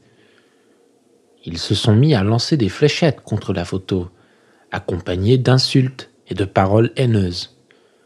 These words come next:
Sean a commencé à se sentir extrêmement mal à l'aise. Quelque chose l'a poussé à se lever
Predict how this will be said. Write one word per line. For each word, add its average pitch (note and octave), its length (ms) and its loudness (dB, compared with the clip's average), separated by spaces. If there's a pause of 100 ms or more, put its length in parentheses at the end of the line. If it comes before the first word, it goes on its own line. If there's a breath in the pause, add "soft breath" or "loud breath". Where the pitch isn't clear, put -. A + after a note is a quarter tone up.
(720 soft breath)
Sean B3 360 -2
a F3+ 80 6
commencé D3 460 4
à D#3 80 6
se - 120 0
sentir B2+ 520 0
extrêmement C3+ 760 0
mal A2 220 2
à G2 80 2
l'aise. E2+ 500 -4 (1160 soft breath)
Quelque D3 320 4
chose D3 340 -2
l'a G#2+ 140 -4
poussé A2+ 580 -6 (140)
à F#2 80 -10
se G2+ 160 -2
lever C#3 560 2